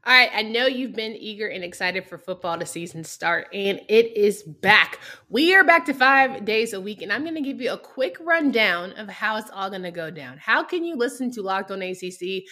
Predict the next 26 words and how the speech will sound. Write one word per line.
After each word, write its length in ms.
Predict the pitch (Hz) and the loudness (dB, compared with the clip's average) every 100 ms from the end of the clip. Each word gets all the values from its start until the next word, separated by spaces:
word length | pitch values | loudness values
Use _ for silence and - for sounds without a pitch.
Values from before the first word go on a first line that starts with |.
| - - - | -20 -12 -4
throughout 460 | 226 202 240 262 | 0 4 4 4
the 140 | 254 254 | -2 -2
football 440 | 240 226 208 196 | -2 0 0 0
season 400 | 202 196 185 185 | -2 -8 -8 -10
and 240 | - 170 165 | -10 -12 -8
really 220 | 240 277 | -6 -4
get 160 | 220 202 | -4 -2
excited 560 | - - 175 165 156 | -4 0 0 2 -2
about 360 | 156 156 143 - - - - | -4 -4 -4 -8 -20 -20 0
all 360 | 220 302 285 | 6 6 6
of 80 | 202 | 2
the 100 | 185 | -4
content 460 | - 175 175 185 - | -6 -8 -10 -12 -12
and 160 | 190 - - | -14 -12 -4
all 360 | 254 381 349 | 0 0 -2
of 80 | 330 | -4
the 100 | 311 | -4
hosts? 460 | 330 247 - - - | -4 -4 -8 -18 -20
Some 380 | - - 160 160 | -16 -12 -10 -10
may 160 | 151 | -12
surprise 440 | 160 196 240 262 165 | -12 -8 -6 -6 -8
you. 120 | 147 | -16
Let's 200 | 156 - | -18 -8
talk 260 | 233 262 | -6 -6
about 260 | 190 156 | -8 -6
it. 100 | 156 | -6